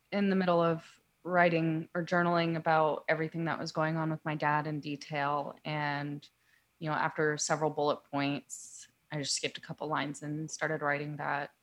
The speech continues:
you know, exactly like you said, just one word at a time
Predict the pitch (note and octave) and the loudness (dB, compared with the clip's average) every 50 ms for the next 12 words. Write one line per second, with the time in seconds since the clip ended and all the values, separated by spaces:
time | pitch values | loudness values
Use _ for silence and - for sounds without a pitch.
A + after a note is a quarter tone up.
0 | _ _ _ - D3 D3 C#3+ C#3 C#3+ C#3+ C#3 C3+ - - - - F3 E3+ - F3 | _ _ _ -14 -12 -10 -8 -8 -8 -8 -8 -10 -10 -12 -12 -12 -10 0 0 0
1 | E3 - F3 D#3+ D#3 D3 - E3+ D#3 - - D#3+ D3+ D#3+ D#3 - D#3 D3+ - - | 2 2 0 -2 -2 -2 -2 -6 -10 -4 -2 -2 -2 -2 -2 -4 -6 -6 -6 -6
2 | - C#3+ - _ _ - E3 D#3+ D#3+ E3+ E3 D#3+ D#3+ D#3 D#3 D#3 D3+ D3+ - - | -8 -16 -18 _ _ -4 -2 0 0 2 0 0 0 0 0 0 0 -2 -2 0
3 | D3 D#3 D3+ D3+ D#3 D#3+ D#3 - | 0 0 2 0 -2 -4 -6 -8